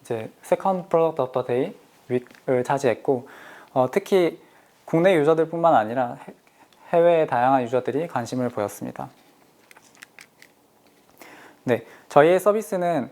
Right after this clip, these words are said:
단순히 캔버스에 영상 캡처를 더한 것이 아니라 특별한 기술이 사용되었는데요. 어, 저희는 자체 개발한 벡터 베이스드 비디오 기술이라고 이야기를 합니다.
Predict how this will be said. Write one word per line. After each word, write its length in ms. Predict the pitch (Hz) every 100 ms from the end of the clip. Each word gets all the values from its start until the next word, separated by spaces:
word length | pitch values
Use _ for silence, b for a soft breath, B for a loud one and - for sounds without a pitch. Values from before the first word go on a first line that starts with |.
| _
단순히 480 | 143 156 185 180 165
캔버스에 580 | 220 220 220 185 165 123
영상 300 | 120 156 170
캡처를 380 | 202 208 185
더한 220 | 139 127 135
것이 200 | 143 117
아니라 400 | 104 117 117 127 _
특별한 340 | - 226 220 165
기술이 280 | 147 135
사용되었는데요. 800 | 127 135 135 117 107 101 123 143 - B B B B
어, 160 | - 117
저희는 280 | 123 139 139
자체 300 | 143 139 196
개발한 560 | 180 160 131 127 110 -
벡터 300 | 135 196 180
베이스드 360 | 139 127 135
비디오 320 | 123 120 131
기술이라고 600 | 113 120 123 113 104 107 104
이야기를 400 | 107 107 113 123
합니다. 400 | 123 123 120